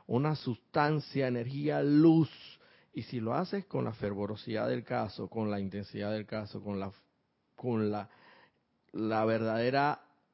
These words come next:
emotividad del caso,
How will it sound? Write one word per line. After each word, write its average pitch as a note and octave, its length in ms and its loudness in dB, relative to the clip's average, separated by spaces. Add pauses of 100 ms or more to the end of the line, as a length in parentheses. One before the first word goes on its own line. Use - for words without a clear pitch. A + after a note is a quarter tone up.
(100)
emotividad A#2 880 0
del C3 320 2
caso, A2 800 -6